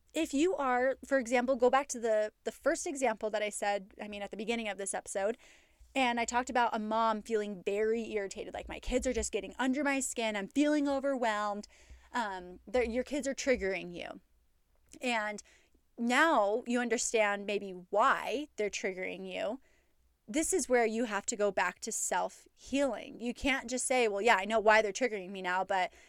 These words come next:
I just have to deal with it. I just have to get over it." It's not just gonna, like, fade on its own. You have to actually work at healing those parts of you. Because when you go through the self-discovery work to understand, "Oh my gosh, I never felt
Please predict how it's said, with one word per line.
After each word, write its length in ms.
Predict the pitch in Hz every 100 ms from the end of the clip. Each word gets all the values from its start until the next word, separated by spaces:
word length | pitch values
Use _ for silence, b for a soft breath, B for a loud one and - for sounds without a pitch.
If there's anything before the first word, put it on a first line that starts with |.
| b b b b -
I 120 | 226
just 120 | 214
have 120 | 240 220
to 60 |
deal 200 | 196 226
with 120 | 208
it. 80 | 208
I 100 | 196
just 100 | 190
have 120 | 214
to 60 | 208
get 120 | 196
over 180 | 208 196
it." 80 | 185
It's 160 | -
not 160 | 302 330
just 120 | 330
gonna, 140 | - 262
like, 200 | 202 -
fade 400 | - 240 220 220
on 120 | 202
its 180 | 175 -
own. 300 | 233 214 185
You 100 | 185
have 220 | 214 269
to 100 | 277 254
actually 560 | 196 233 - - 254 226
work 340 | 190 214 220
at 120 | 190
healing 420 | - - 226 226 220
those 160 | 196
parts 340 | - 208 208 -
of 120 | 202
you. 260 | - - - b b b
Because 220 | 262 254
when 120 | 254
you 100 | 247
go 140 | 233 269
through 120 | 269
the 100 | 240
self-discovery 720 | - 220 214 - 240 302 339
work 220 | 247 202 -
to 100 | -
understand, 640 | 202 196 - 262 254 -
"Oh 60 | 247
my 120 | 294
gosh, 220 | 247 254
I 120 | - 247
never 480 | 233 214 220 254
felt 460 | 254 - 220 214 -